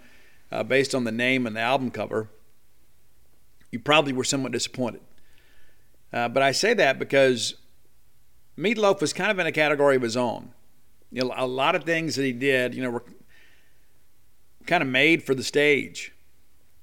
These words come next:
It wasn't made for the studio. And so many of you said, "Hey, Steve, let's, uh, let's do this top ten."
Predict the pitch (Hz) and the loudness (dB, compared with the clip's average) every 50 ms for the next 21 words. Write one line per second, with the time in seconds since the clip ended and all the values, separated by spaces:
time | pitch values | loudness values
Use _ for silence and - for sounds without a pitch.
0 | - - - 123 139 147 151 147 143 143 143 151 151 143 120 120 123 123 - - | -20 -8 -2 0 0 2 2 2 2 4 6 6 6 4 2 0 -2 -2 -2 -2
1 | 139 139 135 123 113 107 - - - - - - - - - - - - - - | -2 -2 -2 -2 -4 -6 -8 -12 -16 -20 -20 -20 -20 -20 -20 -20 -20 -20 -20 -20
2 | - - - - - - - - - - - 127 120 - 147 143 139 135 135 156 | -20 -20 -20 -20 -20 -20 -20 -20 -14 -10 -8 -6 -2 0 2 2 2 2 0 -2
3 | 175 180 151 156 151 - 123 135 143 143 - - - 131 127 127 117 123 120 - | -4 -4 -4 -4 -6 -4 -2 0 0 0 0 -2 -4 -4 -2 -2 -2 -4 -4 -4
4 | - 131 123 117 113 113 - 123 - - - 143 143 131 135 131 - - 135 131 | -4 -4 -4 -4 -4 -4 -6 -8 -8 -6 -4 -4 -2 -2 -2 -4 -2 0 -2 -2
5 | 127 - - 135 135 131 127 127 117 - | -2 -2 -2 0 0 0 -2 -2 -6 -10